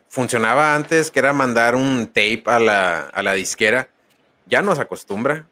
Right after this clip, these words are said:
Este, el, el, los métodos de publicidad, antes era un éxito, era un logro poder conseguir un artículo en una revista, y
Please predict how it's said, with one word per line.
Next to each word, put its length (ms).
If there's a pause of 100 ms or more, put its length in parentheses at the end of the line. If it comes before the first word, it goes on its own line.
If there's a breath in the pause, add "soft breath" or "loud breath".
Este, 840
el, 560
el, 300 (480)
los 200
métodos 400
de 80
publicidad, 680
antes 280
era 220
un 160
éxito, 420
era 100
un 120
logro 340
poder 240
conseguir 320
un 80
artículo 400
en 60
una 120
revista, 600
y 460